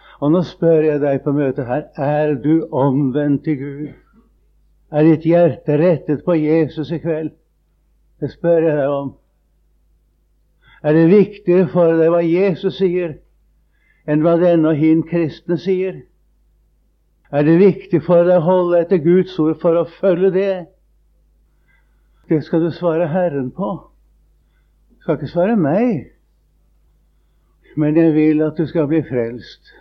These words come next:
Jeg må si deg at den omsorg har Herren lagt på meg, at, at jeg vil at dere skal bli frelst.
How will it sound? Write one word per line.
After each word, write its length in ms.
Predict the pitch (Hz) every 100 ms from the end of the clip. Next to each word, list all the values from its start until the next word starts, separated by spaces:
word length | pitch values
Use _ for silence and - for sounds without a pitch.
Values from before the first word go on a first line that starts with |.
| _ _ _ _ _ _ _ _ _ _ _ -
Jeg 160 | 143
må 140 | 151 143
si 220 | - 160 156
deg 220 | 160 156
at 240 | 151 - - _ _ _ _ _ _ _ _ _ _ _ 104 147
den 240 | 160 180
omsorg 460 | 175 151 156 160 165
har 100 | 160
Herren 320 | 156 165 156
lagt 320 | 156 147 - -
på 140 | 147
meg, 380 | 147 151 151 - _ _ _ _ _ _ _ _ _ _ -
at, 240 | 147 -
at 320 | 147 151 143
jeg 160 | 165 135 104 120
vil 240 | 139 151 147
at 100 | 165
dere 160 | 156
skal 240 | - 165 160
bli 80 | 147
frelst. 540 | 143 175 147 - _